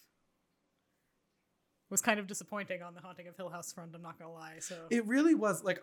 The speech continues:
Speaker 2: I don't know, I don't know what it was about this episode that was so, like, blah. It just was a very blah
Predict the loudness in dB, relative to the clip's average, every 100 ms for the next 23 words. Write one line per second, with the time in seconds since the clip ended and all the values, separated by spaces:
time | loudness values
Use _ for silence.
0 | 6 6 4 -4 0 2 0 -2 0 0
1 | 0 -4 -4 -2 -2 -2 -8 -8 -8 -8
2 | -6 -2 -2 -2 -6 -6 -4 -4 0 0
3 | 0 -4 -10 -16 _ _ _ _ 0 0
4 | -4 -18 _ _ _ _ _ _ _ _
5 | _ _ _ _ _ -20 _ _ _ _
6 | _ _ _ _ _ -10 -2 2 4 4
7 | 0 -10 _ 0 0 0 -2 -4 2 4
8 | 4 0 0 4 4 2